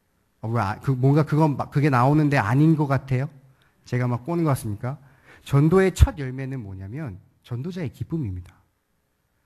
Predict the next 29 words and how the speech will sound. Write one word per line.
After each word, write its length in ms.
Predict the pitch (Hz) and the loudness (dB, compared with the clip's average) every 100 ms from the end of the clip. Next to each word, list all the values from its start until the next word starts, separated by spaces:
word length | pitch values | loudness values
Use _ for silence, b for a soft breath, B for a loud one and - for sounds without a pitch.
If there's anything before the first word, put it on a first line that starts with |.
| _ | _
전도를 420 | - 127 135 196 196 | -2 -2 -2 -6 -8
하는 220 | 208 226 | -8 -10
게 80 | 190 | -10
기쁜 340 | 120 - 143 | -12 -10 -8
거예요. 380 | 117 101 110 113 | -8 -8 -10 -8
그게 260 | 156 147 139 | -4 0 0
열매입니다. 580 | 110 120 104 90 87 - _ _ _ _ _ _ _ _ _ _ | 0 -4 -6 -8 -14 -18 _ _ _ _ _ _ _ _ _ _
전도의 800 | - 156 170 185 180 175 139 - 131 | -2 2 4 4 4 0 -2 -6 -2
열매가 640 | 131 151 170 160 160 156 | 2 2 2 2 2 2
새신자라면 1120 | 139 196 180 208 185 156 120 104 107 123 95 95 - b b b b b | 0 -6 -4 -2 0 0 0 0 -2 -2 -4 -6 -14 b b b b b
그럼 200 | - 160 | 0 2
여기 400 | 131 127 156 139 - | 4 4 2 2 2
얼마나 400 | 120 147 165 127 | 4 4 4 4
열매 260 | 113 139 | 4 2
못 200 | 123 110 | 2 -2
거두신 420 | - 151 139 143 | -2 -2 -2 -2
분 120 | 123 120 | -2 0
많아요? 540 | 92 90 90 87 92 | -2 -2 -2 -4 -6
그럼 240 | - 156 143 | 0 2 2
다 300 | 120 139 131 | 0 2 2
실패한 500 | - 180 - 175 151 | 0 -4 -2 0 0
분이래요? 380 | 120 104 101 127 B B B | -2 -2 -2 -4 B B B
예수 240 | 123 120 | 2 6
믿는 220 | 160 151 | 4 4
사람들 260 | 139 135 123 | 4 2 2
다 80 | 110 | 0
실패한 440 | 101 170 - 160 | 0 6 6 6
사람들이고 340 | 139 135 110 107 | -8 -12 -12 -12
패배자입니까? 720 | - 185 165 113 92 - 147 | -12 -12 -12 -12 -12 -14 -18